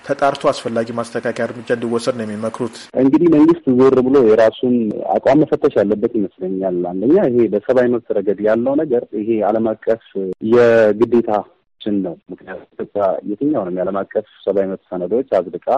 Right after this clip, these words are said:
Speaker 2: በሀገር ደረጃም የሰብአዊ መብት ኮሚሽን አቋቁማ ስለ ሰብአዊ መብት ያገባኛል ብላ እየሰራች ያለች ሀገር እንደመሆኗ አንዱ በለውጡ ትኩረት ከተሰጠው ውስጥም በቀደመው መንግስት ዜጎች ላይ ሰብአዊ መብት ጥሰት ተፈጽሟል ተብሎ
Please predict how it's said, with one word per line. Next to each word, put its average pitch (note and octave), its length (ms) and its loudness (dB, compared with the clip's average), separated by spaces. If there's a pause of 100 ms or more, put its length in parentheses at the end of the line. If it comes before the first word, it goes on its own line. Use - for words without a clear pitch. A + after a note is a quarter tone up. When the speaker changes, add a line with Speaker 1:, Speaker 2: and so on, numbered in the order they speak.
(320)
Speaker 2:
በሀገር G2 420 -4
ደረጃም F2 440 -2 (300)
የሰብአዊ F#2+ 400 -6
መብት B2 260 -8 (420)
ኮሚሽን B2 380 -4
አቋቁማ G2+ 460 -2 (640)
ስለ A#2 180 2
ሰብአዊ G2+ 260 0
መብት B2 180 -10
ያገባኛል G2+ 500 -2
ብላ G2+ 140 -2 (340)
እየሰራች B2+ 520 0
ያለች A2+ 280 0
ሀገር G#2+ 220 0
እንደመሆኗ G2 420 -4 (320)
አንዱ A#2 340 -6
በለውጡ A2 380 2
ትኩረት A2+ 300 -4
ከተሰጠው F#2+ 520 -6
ውስጥም G#2+ 400 -8
በቀደመው G#2 440 -2
መንግስት A#2 360 -4 (360)
ዜጎች G2 300 -4
ላይ B2 180 2
ሰብአዊ F#2+ 300 -2
መብት A2+ 220 -6
ጥሰት - 260 -10
ተፈጽሟል G#2+ 500 -6
ተብሎ F#2+ 260 -6